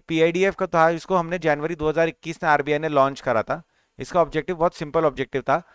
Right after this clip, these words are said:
राइट, कि पेमेंट एक्सेप्टेंस इंफ्रास्ट्रक्चर यानी कि point of sale machines को जो है डिप्लॉय करवाना है tier three to tier six centers के अंदर with special focus on north eastern states दोस्तों, राइट? वो टाइम पे आरबीआई ढाई सौ करोड़ रुपया देने वाला था और सौ करोड़ रुपया जो है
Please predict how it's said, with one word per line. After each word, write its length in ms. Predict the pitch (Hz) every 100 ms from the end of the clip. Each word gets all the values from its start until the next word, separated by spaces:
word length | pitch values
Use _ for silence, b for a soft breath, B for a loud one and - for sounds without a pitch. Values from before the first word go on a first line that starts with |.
| b b
राइट, 220 | 123 160 - _ -
कि 60 | 190
पेमेंट 460 | - 165 156 190
एक्सेप्टेंस 500 | 175 - 175 190 180
इंफ्रास्ट्रक्चर 480 | 165 - 170 156 170
यानी 140 | 160
कि 60 | 170 -
point 220 | 147 147
of 100 | 170
sale 240 | - 165 156
machines 360 | 139 156 151 -
को 200 | 165 196 _ _ _
जो 120 | 123 147
है 160 | 160
डिप्लॉय 360 | 156 - 143 151
करवाना 380 | 151 131 127 143
है 220 | 151 196 _ _ _
tier 180 | 160 175
three 200 | 160 170 175
to 80 | 185
tier 180 | 160 165
six 280 | - 175 -
centers 320 | 139 135 139
के 80 | -
अंदर 280 | 123 143 175 _ _ -
with 120 | 143
special 380 | - 165 196 185
focus 240 | 165 160 185
on 120 | 165
north 300 | 147 147 156
eastern 300 | 147 165 156
states 300 | - 143 123
दोस्तों, 280 | 113 - - - _ _ _
राइट? 240 | 120 151 - _ _ 131
वो 120 | 170
टाइम 200 | 180 180
पे 100 | 190
आरबीआई 520 | - 139 143 160 180
ढाई 220 | 151 139
सौ 140 | 135 170
करोड़ 200 | 170 165
रुपया 180 | 160
देने 220 | 156 151 143
वाला 220 | 139 123
था 200 | 127 160 _ _ _ _
और 180 | 139 151
सौ 260 | - 165 170
करोड़ 260 | 180 185
रुपया 260 | 175 160 170
जो 120 | 160
है 240 | 147 170